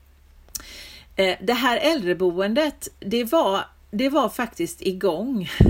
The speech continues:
<laughs> Därför att, eh, det är inte så lätt att fly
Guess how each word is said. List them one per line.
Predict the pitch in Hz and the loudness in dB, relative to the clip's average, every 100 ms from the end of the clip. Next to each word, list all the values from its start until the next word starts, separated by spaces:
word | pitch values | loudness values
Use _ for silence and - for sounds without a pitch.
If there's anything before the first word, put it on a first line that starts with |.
| - - - | 6 -2 -6
<laughs> | - - - - - | -8 -18 -18 -20 -6
Därför | 220 214 208 - | 2 2 2 -2
att, | - 220 214 - | 2 2 0 -2
eh, | 208 196 170 - - - - - | 0 2 -2 -8 -16 -20 -20 -20
det | 143 202 | -8 -4
är | 240 | -4
inte | 294 233 | -4 -4
så | - 254 | -6 -4
lätt | 240 294 - - | -2 -4 -6 -10
att | 233 | -10
fly | - 226 240 277 | -4 -2 0 -2